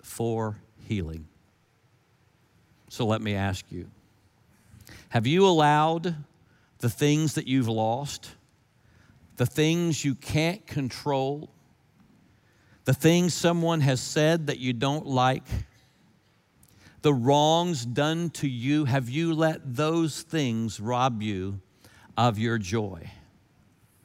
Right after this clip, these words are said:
I tell you, this passage in Thomas' story really convicted me, this past week because I realized that if there's no joy in my life, the reason is simple.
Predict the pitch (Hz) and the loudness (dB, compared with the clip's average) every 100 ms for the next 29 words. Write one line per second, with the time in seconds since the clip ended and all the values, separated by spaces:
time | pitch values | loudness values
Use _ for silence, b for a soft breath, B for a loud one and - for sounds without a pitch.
0 | _ B B B B B - 107 - 139 | _ B B B B B -4 -2 2 4
1 | 135 117 135 - 127 135 139 120 113 101 | 4 2 0 2 2 2 -2 -6 -6 -2
2 | 131 127 120 - 127 127 113 120 131 131 | -2 -2 -2 -4 -4 -2 0 0 -2 -2
3 | 117 110 151 - 85 92 87 - b b | -2 -2 -4 -6 -8 -8 -8 -12 b b
4 | - 95 - 95 92 90 90 87 - _ | -10 -4 -2 -2 -4 -8 -8 -10 -16 _
5 | _ b b b b b - 120 - 120 | _ b b b b b -4 -2 0 0
6 | 117 107 - 107 120 147 185 113 98 101 | 2 0 -2 0 2 4 4 4 2 2
7 | 95 107 95 - _ - 107 - 104 95 | -2 -2 -2 -4 _ -8 -8 -4 -6 -4
8 | 110 143 117 131 143 143 143 127 120 120 | -2 -2 -2 -2 0 0 0 0 0 2
9 | 123 123 127 135 123 107 - 104 101 120 | 4 4 4 4 2 0 -4 -6 -2 0
10 | 123 117 113 101 92 - - 127 - | 0 0 -2 -4 -4 -6 -4 -4 -6